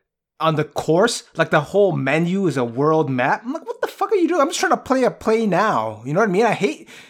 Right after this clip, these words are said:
I hate when these games, especially racing games, how are you not gonna have a play, like, a menu? You've been doing this for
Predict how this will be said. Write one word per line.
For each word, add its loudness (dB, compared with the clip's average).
I -2
hate -2
when 0
these -2
games, 0
especially -2
racing 0
games, -10
how 2
are 0
you 0
not 2
gonna 0
have 2
a 0
play, 0
like, -6
a 0
menu? -2
You've -6
been 0
doing 2
this 0
for 2